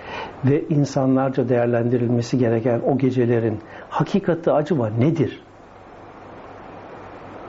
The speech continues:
Enel hak diyenler, haktan gayrı varlık yok diyenler, sonra da içki kadehini elinden düşürmeyenler,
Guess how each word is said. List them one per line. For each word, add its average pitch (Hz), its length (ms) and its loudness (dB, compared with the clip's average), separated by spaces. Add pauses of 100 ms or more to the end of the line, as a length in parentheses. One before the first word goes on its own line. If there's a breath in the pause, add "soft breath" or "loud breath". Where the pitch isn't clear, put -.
(1500 loud breath)
Enel 277 280 6
hak 254 300 2
diyenler, 175 680 4 (1200)
haktan 202 480 2
gayrı 170 320 4
varlık 160 440 4
yok 175 240 0
diyenler, 113 540 2 (1000)
sonra 214 480 2
da 151 60 4
içki - 300 -6
kadehini 127 400 4
elinden 117 420 4
düşürmeyenler, 104 880 0